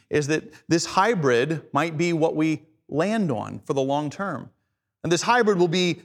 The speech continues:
different than what we're doing now because this sanctuary will be full and people will be, uh, participating and, and worshiping with us remotely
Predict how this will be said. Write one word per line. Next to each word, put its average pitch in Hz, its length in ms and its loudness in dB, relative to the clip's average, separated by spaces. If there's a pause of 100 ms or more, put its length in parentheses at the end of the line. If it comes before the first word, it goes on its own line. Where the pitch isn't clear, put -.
(140)
different 175 460 2
than 160 140 0
what 170 160 2
we're 160 100 2
doing 160 300 0
now 180 280 2
because 156 360 0
this 175 180 0
sanctuary 190 600 0
will 156 180 0
be 156 200 0
full 160 600 2 (220)
and 156 220 0
people 196 340 2
will 175 160 4
be, 165 260 2 (220)
uh, 151 220 4
participating 180 840 0
and, 147 140 0 (140)
and 156 180 0
worshiping 185 540 2
with 180 140 2
us 160 180 0
remotely 170 640 0